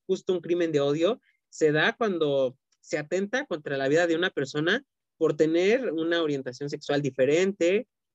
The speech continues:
por su género o incluso por su origen.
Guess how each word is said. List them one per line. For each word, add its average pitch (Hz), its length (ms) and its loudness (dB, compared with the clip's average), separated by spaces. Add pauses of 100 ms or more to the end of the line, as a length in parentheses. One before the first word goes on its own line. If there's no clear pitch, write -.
por 143 160 -2
su 143 160 -4
género 202 720 2 (320)
o 160 80 0
incluso 196 460 2
por 165 160 0
su 147 100 -10
origen. 135 540 -6